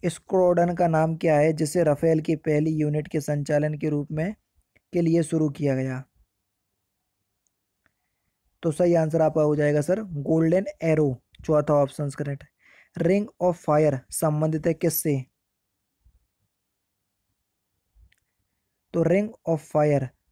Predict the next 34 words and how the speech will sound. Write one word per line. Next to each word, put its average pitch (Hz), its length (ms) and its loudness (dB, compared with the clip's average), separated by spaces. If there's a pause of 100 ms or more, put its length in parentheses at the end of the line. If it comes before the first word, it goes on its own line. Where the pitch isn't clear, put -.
भूकंप 156 460 0
से, 180 300 -2 (420)
ज्वालामुखी 160 720 0
से, 180 300 -4 (200)
प्रशांत 175 420 -2
महासागर 151 560 0
से, 143 320 -8 (160)
ये 190 180 0
सभी 170 320 0
से 175 120 -2
संबंधित 151 480 -4
है, 143 180 -8 (420)
यानी 156 160 0
कि 175 140 0
इस 175 140 -4
क्वेश्चंस 156 480 -4
का 190 120 0
तीसरा 170 480 -2
ऑप्शन 151 380 0 (380)
करेक्ट 156 280 2
हो 139 80 -4
जाएगा। 131 520 -4 (920)
भारतीय 165 440 2
संविधान 165 500 2
में 170 100 2
मूल 165 280 0
अधिकारों 156 440 2
का 165 100 -2
विचार 156 380 0
लिया 151 260 2
गया 147 200 2
है 151 140 0
कहाँ 143 260 -2
से? 175 260 -8